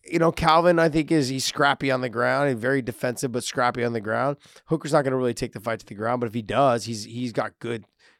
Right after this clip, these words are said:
he's got pretty good ground and pound. I mean, I'm just looking at, like, if he loses this fight, where does he go from here?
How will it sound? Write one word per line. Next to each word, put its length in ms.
he's 80
got 100
pretty 180
good 120
ground 220
and 80
pound. 300
I 60
mean, 160
I'm 140
just 160
looking 180
at, 80
like, 220
if 120
he 160
loses 380
this 160
fight, 320
where 160
does 120
he 60
go 200
from 180
here? 400